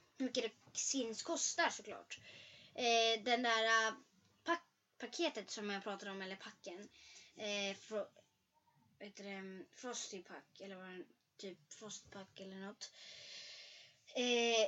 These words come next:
den kostar tvåhundratjugonio kronor, tror jag, och den kommer ta slut snart, så jag tipsar dig att gå in typ idag, eh, att köpa det, för det tar typ slut. Om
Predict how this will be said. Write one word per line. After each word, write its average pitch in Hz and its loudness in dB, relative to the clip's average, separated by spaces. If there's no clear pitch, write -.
den 247 0
kostar 254 -2
tvåhundratjugonio 240 0
kronor, 262 0
tror 262 2
jag, 302 4
och - -4
den 220 0
kommer 277 2
ta 262 0
slut 294 -2
snart, 196 -4
så 220 0
jag 214 -2
tipsar 254 -2
dig 233 2
att - -10
gå 233 -4
in 214 -2
typ 208 -8
idag, 233 0
eh, 196 -8
att 208 -10
köpa 240 -4
det, 139 -10
för 202 -8
det 208 -8
tar 240 -10
typ 214 -12
slut. - -6
Om 196 -4